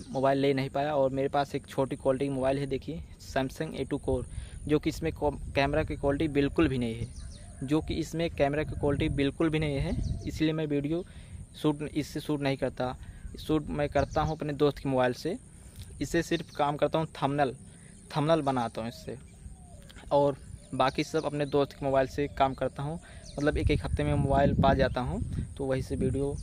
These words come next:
शूट कर लेता हूँ। तो दोस्तों, आप लोग देख सकते हैं यहाँ पर हम आए हैं खेत में।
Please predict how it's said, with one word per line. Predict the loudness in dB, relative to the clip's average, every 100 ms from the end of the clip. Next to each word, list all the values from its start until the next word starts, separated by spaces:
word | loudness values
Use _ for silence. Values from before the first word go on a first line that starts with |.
| -2
शूट | -2 -2
कर |
लेता | -2 -2 -2
हूँ। | -4 -6 -4 -2 -2 -4
तो | -2
दोस्तों, | 0 4 4
आप |
लोग | 4 2
देख | 2 0
सकते | -4 -4
हैं | -2 -2
यहाँ | -2 -2
पर | -2
हम | -2 0
आए | 0 0
हैं | -2 -4
खेत | -2 -2
में। | -2 -6